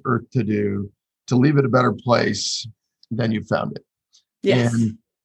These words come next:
Speaker 1: given what the world is going through and what we're all experiencing,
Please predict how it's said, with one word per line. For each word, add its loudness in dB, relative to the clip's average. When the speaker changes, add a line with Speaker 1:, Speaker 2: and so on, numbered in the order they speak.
Speaker 1:
given 4
what 2
the -2
world 2
is 0
going 2
through 2
and 0
what -2
we're 4
all 4
experiencing, -2